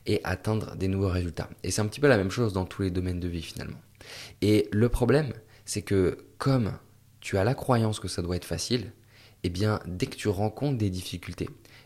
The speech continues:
dès que tu te rends compte que, ben ouais, prendre soin de sa santé, faire du sport, prendre soin de soi, aller marcher, euh, prendre des mesures pour optimiser son alimentation, que ça demande des efforts,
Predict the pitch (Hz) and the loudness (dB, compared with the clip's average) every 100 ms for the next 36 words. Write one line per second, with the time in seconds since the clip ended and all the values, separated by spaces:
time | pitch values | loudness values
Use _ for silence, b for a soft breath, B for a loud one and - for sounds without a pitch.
0 | - 110 113 - 104 104 117 107 - 90 | -2 -2 -2 -6 -4 -4 -4 -4 -4 -4
1 | - - 131 - - b b b b _ | -4 -2 0 -2 -4 b b b b _
2 | _ _ _ - - - - 113 - 107 | _ _ _ -20 -18 -8 -2 -2 0 -2
3 | 101 98 98 90 92 - - - - - | 0 -2 -4 -4 -6 -6 -20 -20 -20 -4
4 | 120 113 107 101 - 95 107 - b b | 0 2 0 -4 -2 -2 -2 -12 b b
5 | - - 120 117 - 107 - 98 90 - | -14 -4 -2 -2 0 -2 0 -2 -2 -6
6 | B B _ 104 110 107 101 - 95 - | B B _ 0 2 2 0 0 -2 -4
7 | B B B B - 87 80 65 60 - | B B B B -4 -2 -2 -4 -8 -8
8 | - - - - _ - 117 113 107 101 | -10 -10 -12 -16 _ -6 0 0 2 0
9 | 104 104 117 107 104 92 95 - 104 101 | 0 0 -4 -2 -4 -2 -4 -2 -2 0
10 | 104 107 98 92 95 92 90 - - _ | -2 0 0 0 -2 -2 -2 -4 -8 _
11 | B B B - 98 101 123 117 92 90 | B B B -2 0 2 2 0 0 -2
12 | - - 98 92 - - 87 - | -4 -10 -2 -2 0 -2 -2 -8